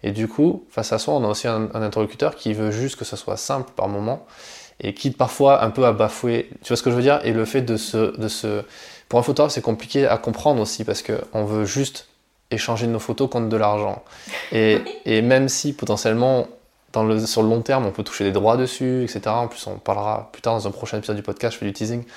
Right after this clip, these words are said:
Speaker 1: sur les sociétés d'auteurs, euh, avec la scam et la saif, mais là, c'est pas trop le débat. Mais voilà, est-ce que parfois, c'est pas aussi bien de, de pas trop se concentrer sur la question des droits d'auteur ?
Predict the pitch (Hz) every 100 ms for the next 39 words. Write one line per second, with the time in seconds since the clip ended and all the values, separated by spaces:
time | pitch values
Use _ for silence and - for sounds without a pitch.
0 | - - 110 107 113 - - 104 127 156
1 | - - - - - - 104 101 98 98
2 | 104 - 117 110 101 - 117 107 113 107
3 | 110 - - _ 117 - 113 113 107 107
4 | 123 147 117 110 - - 110 104 110 -
5 | 143 147 156 156 113 - 135 143 131 -
6 | 117 117 120 117 135 135 113 107 101 104
7 | 98 113 110 - 135 147 147 127 120 123
8 | - 139 131 127 123 120 113 110 - 117
9 | 101 104 110 113 107 107 104 -